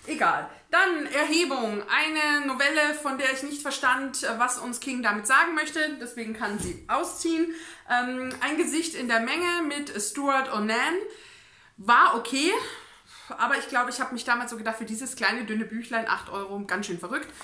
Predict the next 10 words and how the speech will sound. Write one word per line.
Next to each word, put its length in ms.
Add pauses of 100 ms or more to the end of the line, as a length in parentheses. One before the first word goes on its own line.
(200)
darf 260
auf 140
jeden 260
Fall 280
auch 320
ausziehen. 760 (320)
Dann 320
haben 280
wir 140
drei, 320